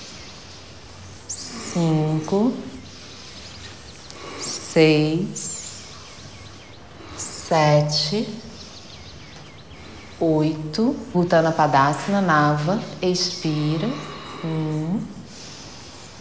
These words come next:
dois, três, quatro, cinco,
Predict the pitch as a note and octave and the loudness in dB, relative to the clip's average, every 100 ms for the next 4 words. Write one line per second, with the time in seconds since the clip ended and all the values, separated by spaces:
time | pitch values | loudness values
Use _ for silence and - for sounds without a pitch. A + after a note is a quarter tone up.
0 | - - - - D3+ D#3+ D#3 D3+ D3 D#3+ | -18 -18 -16 -8 0 4 6 6 6 4
1 | G#3 - - - - - - - - - | 2 -2 -4 -6 -10 -14 -14 -16 -16 -16
2 | - - - - - - - - - - | -16 -16 -18 -18 -18 -18 -18 -16 -12 -2
3 | E3 D#3+ D3+ D#3 E3 G3+ C4 - - - | 4 6 6 4 4 0 -2 -4 -8 -12
4 | - - - - - - - - - - | -14 -16 -16 -16 -16 -18 -18 -18 -18 -18
5 | - - - - F3 D#3 D3+ D3+ F#3+ G3 | -18 -16 -10 -2 2 4 2 0 0 2
6 | B3 - - - - - - - - - | 2 0 -10 -14 -14 -14 -16 -16 -12 -10
7 | - - - - - - - - E3 D#3 | -8 -8 -8 -6 -4 -2 -2 0 2 2
8 | D3+ D#3 G3+ A#3 | 0 0 2 2